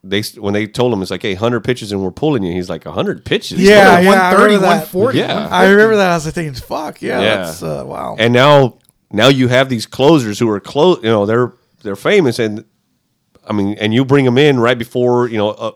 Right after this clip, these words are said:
Speaker 1: one or two relievers.
Speaker 3: Yeah.
Speaker 1: Come in for the seventh and eighth, and then you bring in your closer. So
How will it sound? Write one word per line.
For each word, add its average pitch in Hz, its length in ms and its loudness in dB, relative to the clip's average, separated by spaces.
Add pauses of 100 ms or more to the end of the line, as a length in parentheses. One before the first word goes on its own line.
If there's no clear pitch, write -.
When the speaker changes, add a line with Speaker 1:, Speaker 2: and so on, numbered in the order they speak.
(200)
Speaker 1:
one 120 260 2
or 127 60 2
two 147 180 -4
relievers. 117 520 -4
Speaker 3:
Yeah. 135 120 -12 (420)
Speaker 1:
Come 117 180 0
in 110 60 -2
for 110 140 -8
the 101 80 -8
seventh 117 320 -4
and 101 120 -6
eighth, 120 240 -2
and 104 120 -2
then 104 80 -2
you 101 80 -2
bring 104 200 -4
in 98 100 -2
your 90 80 -6
closer. 110 440 0
So 87 300 -8